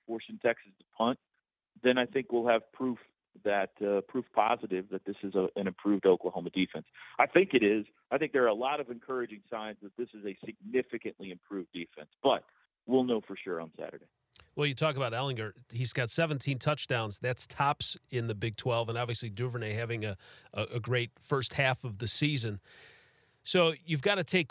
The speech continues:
Speaker 2: one away. Do you take away his ability to run and you kind of bend but don't break against this offense? I mean, that, that seems to add another component, his, his ability to,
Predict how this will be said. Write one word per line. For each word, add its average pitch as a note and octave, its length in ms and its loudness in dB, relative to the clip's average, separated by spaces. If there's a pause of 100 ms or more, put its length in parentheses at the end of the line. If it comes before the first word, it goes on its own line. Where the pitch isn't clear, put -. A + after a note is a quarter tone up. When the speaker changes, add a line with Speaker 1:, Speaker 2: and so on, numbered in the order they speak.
(120)
Speaker 2:
one E3 340 2
away. C3 600 0 (760)
Do C3 120 0
you C#3+ 60 4
take F#3 280 2
away D#3+ 340 4
his C#3+ 180 2
ability D3+ 440 0
to C#3+ 120 2
run E3 420 2
and B2 140 -2
you A#2+ 80 -8
kind C#3 180 2
of A2+ 140 -2
bend C#3+ 340 2
but A#2 160 -4
don't C3+ 240 0
break E3+ 340 2
against F3+ 380 -2
this F3 200 0
offense? F3 500 0
I C#3 40 -2
mean, B2 120 -2
that, D3 220 2 (100)
that E3 160 2
seems D#3 280 2
to C3 80 0
add C3 160 2
another C3 300 0
component, B2+ 640 0
his, A2+ 420 -4
his B2 220 -2
ability C3+ 400 -2
to, G#2 100 0